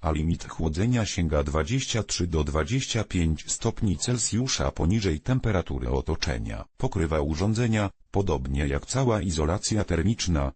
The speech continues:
wykonana jest z bezpiecznych materiałów o wysokiej wytrzymałości, ściśle przylegających do korpusu, co zapewnia maksymalną wydajność. Dwa tryby pracy, ekonomiczny i automatyczny,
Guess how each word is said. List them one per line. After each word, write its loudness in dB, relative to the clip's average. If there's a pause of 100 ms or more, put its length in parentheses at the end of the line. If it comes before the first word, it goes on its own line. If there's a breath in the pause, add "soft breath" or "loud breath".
(160)
wykonana 0
jest -2
z -2
bezpiecznych 0
materiałów 0
o 4
wysokiej 0
wytrzymałości, -2 (200)
ściśle -6 (100)
przylegających -2
do 0
korpusu, -4 (240)
co 2
zapewnia 0
maksymalną 2
wydajność. -2 (160)
Dwa 2
tryby 2
pracy, -2 (240)
ekonomiczny 0
i -2
automatyczny, 0